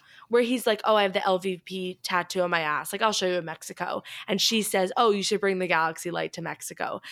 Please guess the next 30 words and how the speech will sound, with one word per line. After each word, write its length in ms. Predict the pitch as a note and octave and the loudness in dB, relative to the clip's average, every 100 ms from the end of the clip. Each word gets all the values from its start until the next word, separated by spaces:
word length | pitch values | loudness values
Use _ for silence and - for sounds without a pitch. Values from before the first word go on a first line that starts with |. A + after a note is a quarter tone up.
| - | -4
Like, 160 | - A3+ | 0 2
sort 340 | - B3+ A#3 | 2 4 4
of 100 | C#4 | 4
that 220 | C4 G3+ - | 2 0 -4
subtle 440 | - A3 G3+ A#3+ | -2 0 2 0
hinting 500 | G3+ F#3+ F#3 A3 A3+ | 0 -2 0 -2 2
that 280 | F#3+ E3+ - _ _ _ - | 4 4 2 _ _ _ 0
there 280 | G3 G3+ | 4 6
will 160 | A#3+ A3+ | 6 4
be 200 | F3 G3+ | 2 -2
maybe 400 | F#3 F3 F3 F#3+ | -2 -2 -4 -4
something 380 | - F3+ F3 F3+ | -4 -4 -2 0
going 280 | F3 F3 F3 | 0 0 2
down 260 | E3 F3 | 2 2
once 180 | F3 E3+ | -2 -4
they 80 | F#3 | -4
get 160 | E3 | -4
to 80 | F3 | -4
Mexico 540 | E3 D#3+ - G3+ G#3+ G#3 | -6 -6 -8 -2 0 0
because 320 | G3 F#3 E3 | 0 -4 -6
it's 120 | E3 | -2
out 140 | D3 | -2
of 80 | D3+ | -2
the 60 | A3 | 0
country, 420 | E4+ D#4 C4 G#3+ | 2 2 2 0
it's 160 | G#3 - | 0 0
fun, 300 | C4+ B3+ A3 | 2 2 0
it's 160 | G3+ | -4
flirty, 420 | - G#3+ G3+ G3+ | -4 0 0 0
like, 320 | G3 F3+ F3 | 2 2 0